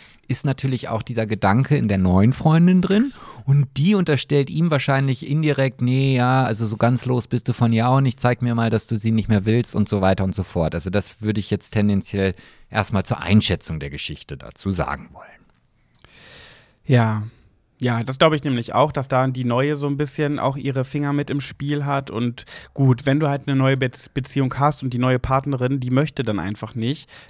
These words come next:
Speaker 2: dass du noch Kontakt hast, dann kann man natürlich Gespräche führen und versuchen, ihr klarzumachen, „Hey, das ist wirklich rein freundschaftlich, aber sie bedeutet mir als Freundin natürlich noch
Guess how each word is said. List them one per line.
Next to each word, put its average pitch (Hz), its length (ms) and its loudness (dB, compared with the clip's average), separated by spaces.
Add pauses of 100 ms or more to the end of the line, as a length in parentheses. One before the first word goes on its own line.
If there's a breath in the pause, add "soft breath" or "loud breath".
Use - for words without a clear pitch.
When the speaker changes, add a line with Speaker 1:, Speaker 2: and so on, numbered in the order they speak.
Speaker 2:
dass 123 180 -2
du 123 160 -2
noch 117 160 -2
Kontakt 113 420 -4
hast, 127 140 -4
dann - 80 -2
kann 143 160 -2
man 156 100 2
natürlich 139 560 -4
Gespräche 131 500 -4
führen 151 320 -2
und 131 140 -4
versuchen, 135 400 -4
ihr 101 80 -6
klarzumachen, 131 560 -2
„Hey, 135 220 -2
das 135 180 -10
ist 135 140 -14
wirklich 131 300 -8
rein 135 180 0
freundschaftlich, 131 680 -2
aber 127 200 2
sie 123 100 -2
bedeutet 120 460 -2
mir 135 180 0
als 117 220 -6
Freundin 131 640 -2
natürlich 113 420 -4
noch 110 160 -6